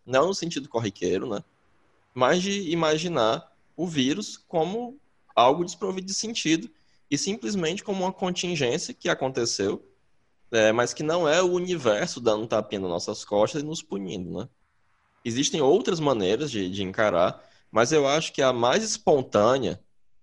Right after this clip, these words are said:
a mais, é, é, a primeira que nos acontece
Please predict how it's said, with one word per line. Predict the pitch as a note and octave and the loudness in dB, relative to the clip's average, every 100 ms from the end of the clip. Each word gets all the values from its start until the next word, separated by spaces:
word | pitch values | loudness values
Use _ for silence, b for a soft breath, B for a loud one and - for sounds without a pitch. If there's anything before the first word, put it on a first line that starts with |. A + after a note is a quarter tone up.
| _ _ - | _ _ -6
a | F#2 | -2
mais, | A2 B2+ D#3+ E3 - - | 2 2 2 -2 -6 -4
é, | G#2 - | -4 -2
é, | F#2 F#2 | 0 2
a | - | 0
primeira | - D#3 D3 B2 E3 E3+ | 0 0 2 2 2 0
que | C3 | -6
nos | A2+ | -4
acontece | G2+ F#2 F#2 G#2 A#2 C#3+ - | -2 -4 -8 -2 0 0 -6